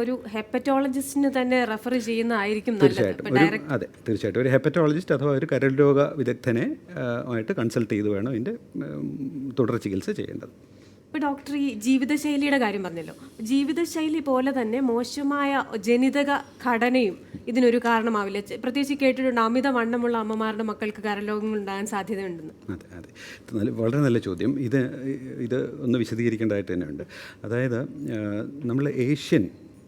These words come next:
Speaker 2: ആ, ജനതയ്ക്ക് പൊതുവേ ഡയബറ്റിസ് ഉണ്ടാവാനുള്ള സാധ്യത കൂടുതലാണ്. ഇൻഫാക്ട് ഡയബറ്റീസിൻ്റെ വേൾഡ് ക്യാപിറ്റൽ ഇന്ത്യയാണ്, ഇന്ത്യൻ സബ് കോണ്ടിനെൻ്റ് ആണെന്നാണ് പറയുന്നത്. ഇതിൻ്റെ റീസൺ ചില ജനിതക കാരണങ്ങൾ ഇതിൻ്റെ പിന്നിലുള്ളത് കൊണ്ട് തന്നെയാണ്. പക്ഷേ ഇത്രയും വർഷം, ഇപ്പോൾ ഇരുപത് വർഷം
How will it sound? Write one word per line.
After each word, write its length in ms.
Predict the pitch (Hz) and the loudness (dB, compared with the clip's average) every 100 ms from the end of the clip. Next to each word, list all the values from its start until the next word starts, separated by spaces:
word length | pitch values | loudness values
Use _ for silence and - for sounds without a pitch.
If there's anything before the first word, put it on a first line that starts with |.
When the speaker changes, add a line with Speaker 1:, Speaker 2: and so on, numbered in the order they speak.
| - 139 | -12 -8
Speaker 2:
ആ, 100 | 123 120 | -6 -2
ജനതയ്ക്ക് 380 | 110 113 120 123 117 | 0 0 0 -2 -2
പൊതുവേ 280 | 104 104 110 139 110 | -2 -2 -4 -6 -2
ഡയബറ്റിസ് 540 | 120 135 156 156 160 120 | 4 4 4 0 0 0
ഉണ്ടാവാനുള്ള 460 | 113 113 110 110 104 | 0 -2 0 -2 -2
സാധ്യത 320 | 98 - 98 117 - - - - | -6 -4 -4 -6 -10 -20 -10 -2
കൂടുതലാണ്. 460 | 135 120 87 - - - 127 | 2 2 2 -4 -10 -6 0
ഇൻഫാക്ട് 320 | 127 147 143 | 2 2 2
ഡയബറ്റീസിൻ്റെ 520 | 131 131 147 156 156 151 | 4 4 4 4 6 6
വേൾഡ് 240 | 131 147 151 | 8 6 6
ക്യാപിറ്റൽ 360 | 131 135 131 143 123 | 2 2 -2 0 2
ഇന്ത്യയാണ്, 440 | 123 131 123 120 127 | 6 8 6 4 4
ഇന്ത്യൻ 180 | 117 127 | 2 2
സബ് 120 | 120 107 | 0 -2
കോണ്ടിനെൻ്റ് 320 | 120 113 101 | 0 0 0
ആണെന്നാണ് 260 | 98 98 - | -2 -4 -8
പറയുന്നത്. 240 | - - - - - 165 | -8 -10 -10 -14 -2 0
ഇതിൻ്റെ 260 | 175 190 202 156 | 2 2 2 2
റീസൺ 280 | 147 160 175 160 | 2 4 2 2
ചില 240 | 160 160 180 - 139 | 4 4 2 0 2
ജനിതക 380 | 143 139 156 147 | 6 8 8 6
കാരണങ്ങൾ 340 | 123 120 123 117 | 4 4 2 2
ഇതിൻ്റെ 180 | 110 107 | 2 0
പിന്നിലുള്ളത് 400 | 104 104 95 92 92 | 0 0 0 -2 -4
കൊണ്ട് 120 | 90 | -6
തന്നെയാണ്. 220 | - - - | -8 -12 -10
പക്ഷേ 180 | - 175 - - - | -6 -8 -8 -12 -8
ഇത്രയും 320 | 147 - 226 208 | -6 -2 -2 0
വർഷം, 160 | 156 156 | 0 0
ഇപ്പോൾ 120 | 151 147 | 0 0
ഇരുപത് 260 | 202 233 220 | 2 0 0
വർഷം 280 | 165 - 208 | -2 -2 -2